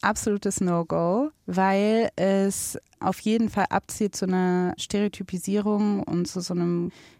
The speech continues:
zu einer klischeehaften, meist auch minderwertigen Darstellung von schwarzen Menschen. Und Blackfacing hat,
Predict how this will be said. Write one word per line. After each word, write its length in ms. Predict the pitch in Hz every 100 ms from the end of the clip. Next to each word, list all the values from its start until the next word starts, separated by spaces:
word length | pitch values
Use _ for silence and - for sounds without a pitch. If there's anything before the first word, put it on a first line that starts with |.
| -
zu 140 | -
einer 140 | 190 185
klischeehaften, 1080 | - 196 208 214 196 190 - 180 180 180
meist 340 | 170 180 208 -
auch 140 | -
minderwertigen 600 | 190 196 180 170 180 170
Darstellung 840 | 165 160 180 - 170 165 165 160 -
von 460 | - 170 160 160
schwarzen 540 | 170 - 160 165 170 156
Menschen. 580 | 156 156 - 147 147 - - - - -
Und 440 | - 180 180 180 -
Blackfacing 920 | 196 226 220 196 - 185 185 185 185 -
hat, 420 | 175 180 175 -